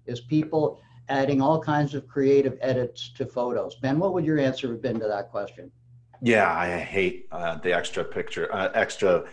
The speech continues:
Speaker 2: if, if a photo is worth a thousand words, what are you, what are you gonna add with an arrow? So I teach, uh, like, like you just mentioned, you take a picture of the system and then you move in closer and take a picture of the component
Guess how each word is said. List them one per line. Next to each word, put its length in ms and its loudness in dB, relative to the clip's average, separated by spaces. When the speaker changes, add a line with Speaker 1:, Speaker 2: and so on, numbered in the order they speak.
Speaker 2:
if, 260 -2
if 140 0
a 80 6
photo 340 8
is 120 2
worth 200 2
a 40 -10
thousand 360 4
words, 240 0
what 120 0
are 40 -2
you, 340 -4
what 100 -8
are 20 0
you 80 -2
gonna 120 -2
add 460 -2
with 160 -10
an 100 -12
arrow? 340 -4
So 520 2
I 200 0
teach, 580 -4
uh, 460 -2
like, 380 -2
like 220 0
you 100 2
just 220 0
mentioned, 400 -6
you 80 -10
take 180 -6
a 60 -14
picture 280 -2
of 60 4
the 80 2
system 640 0
and 100 -6
then 120 -4
you 100 -2
move 240 0
in 120 -4
closer 440 0
and 180 -12
take 140 -6
a 60 -10
picture 280 -6
of 80 -4
the 80 -6
component 680 -12